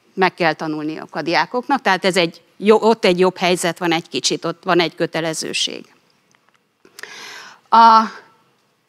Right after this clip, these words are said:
ahogyan az Zsuzsi is említette, a közoktatásban most már nagyon sok lehetőség van, de a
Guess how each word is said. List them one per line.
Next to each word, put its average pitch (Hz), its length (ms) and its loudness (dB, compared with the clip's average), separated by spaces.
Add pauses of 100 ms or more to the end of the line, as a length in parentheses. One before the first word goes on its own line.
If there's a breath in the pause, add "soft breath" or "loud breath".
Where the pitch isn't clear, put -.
(220)
ahogyan 269 340 4
az 247 140 2
Zsuzsi 254 260 2
is 214 140 4
említette, 240 680 2
a 214 120 0
közoktatásban 233 800 0
most 226 180 -2
már 226 120 2
nagyon 254 300 2
sok - 240 0
lehetőség 208 720 2
van, 254 400 4 (1500 loud breath)
de 226 400 0 (100)
a 220 160 4